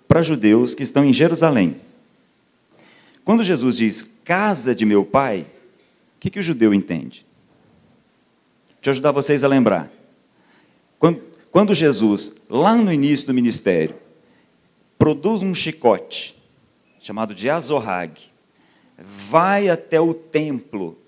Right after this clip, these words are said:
e vê uma série de pessoas que estão fazendo câmbio, estão trocando moedas ali. São cambistas.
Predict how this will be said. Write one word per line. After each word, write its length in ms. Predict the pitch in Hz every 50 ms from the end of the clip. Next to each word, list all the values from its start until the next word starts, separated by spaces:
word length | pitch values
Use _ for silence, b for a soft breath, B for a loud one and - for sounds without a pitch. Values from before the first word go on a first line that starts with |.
| b b b b b
e 80 | - 113
vê 140 | 104 139 156
uma 140 | 156 147
série 500 | - - - - 175 190 208 208 196 190
de 80 | - 151
pessoas 400 | - 143 135 135 143 156 151 -
que 60 | -
estão 200 | 127 - 151 151
fazendo 300 | - 143 120 147 151 156
câmbio, 580 | 151 - - 175 165 156 120 95 85 95 80 - - _ _ _ _
estão 220 | - - 113 117
trocando 600 | - - 156 156 147 151 - 185 220 233 214 190
moedas 520 | 156 143 127 107 104 101 95 90 110 92 117
ali. 240 | 120 104 92 - - _ _ _ _ _ _ b b b b b b _ - _ _ _
São 160 | - 104 92
cambistas. 760 | - - 143 135 120 135 117 - - - - - - -